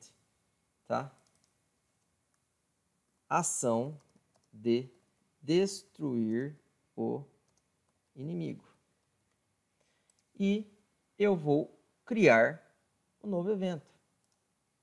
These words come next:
E qual vai ser a condição, pessoal, que vai disparar essa ação?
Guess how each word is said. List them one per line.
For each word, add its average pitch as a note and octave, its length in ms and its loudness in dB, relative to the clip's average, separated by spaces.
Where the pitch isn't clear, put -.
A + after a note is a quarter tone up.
E G#3+ 80 -14
qual B3 240 4
vai A#3 140 4
ser A3+ 220 -2
a G#3+ 80 -2
condição, G#3+ 880 -2
pessoal, - 480 -8
que - 120 -20
vai G#2+ 160 -6
disparar F#2 480 -4
essa F#2 200 -14
ação? - 280 -20